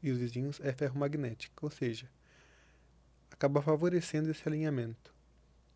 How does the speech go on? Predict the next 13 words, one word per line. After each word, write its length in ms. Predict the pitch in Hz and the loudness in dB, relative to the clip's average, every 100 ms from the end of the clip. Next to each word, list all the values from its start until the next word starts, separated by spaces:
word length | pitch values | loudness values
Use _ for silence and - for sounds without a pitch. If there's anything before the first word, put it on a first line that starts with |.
| _ _ - | _ _ -2
E 100 | 131 | -2
apesar 340 | 135 120 117 | 2 2 2
de 80 | 117 | -2
ser 180 | - 113 | -6 -6
antiferromagnético, 1300 | 117 - 117 113 - 113 113 117 147 165 - - _ _ - - - - _ _ _ _ _ _ _ - | -6 -2 -2 -2 -4 -4 -2 -2 -2 -4 -14 -20 _ _ -20 -20 -20 -20 _ _ _ _ _ _ _ -6
ele 140 | 151 | -4
acaba 320 | 143 - 143 | -4 -4 0
ta-, 320 | 143 139 143 139 - | 0 0 -2 -2 -8
ta-, 800 | - 143 135 131 131 131 131 135 - - 160 | -6 -2 0 -2 -2 -4 -4 -6 -10 -18 -18
ativando 580 | - - 131 131 135 139 | -10 -4 0 0 0 -4
de 100 | 131 | -8
forma 360 | - 139 135 | 0 0 2
oposta 540 | 135 135 147 156 - | -2 2 2 2 -8